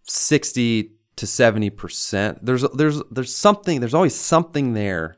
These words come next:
that's a little, maybe there's a logo there because they saying they worked with some large company that they haven't worked with.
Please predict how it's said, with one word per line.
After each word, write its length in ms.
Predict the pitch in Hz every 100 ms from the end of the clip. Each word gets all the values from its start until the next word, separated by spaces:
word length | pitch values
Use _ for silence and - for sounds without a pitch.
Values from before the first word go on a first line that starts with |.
| _
that's 160 | - -
a 40 |
little, 260 | 104 120 113
maybe 300 | - 139 156
there's 200 | 151 139
a 60 | 107
logo 440 | 90 113 120 123
there 240 | 117 117 117
because 360 | 113 - 98
they 220 | 92 90 82 _ _ _
saying 340 | - - 113 104
they 120 | 92
worked 400 | 82 95 104 -
with 140 | 92
some 440 | - 101 92 92 90 _ _ _ _ _ _
large 340 | 95 101 98 -
company 360 | 95 - 98
that 160 | 92 85
they 120 | 85
haven't 520 | - - 104 101 95
worked 300 | 85 95 -
with. 340 | 98 95 -